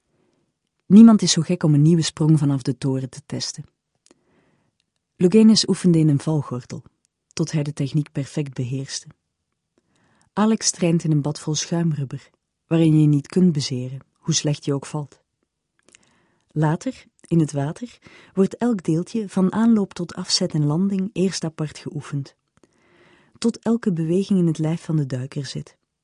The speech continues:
Zijn lichaam vanzelf de juiste houding vindt. Zonder nadenken,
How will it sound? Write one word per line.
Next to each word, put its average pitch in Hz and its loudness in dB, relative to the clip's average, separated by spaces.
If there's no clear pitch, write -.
Zijn 160 0
lichaam 185 -2
vanzelf 151 -2
de - -14
juiste 131 -8
houding 139 -6
vindt. 147 -12
Zonder 170 0
nadenken, 139 -6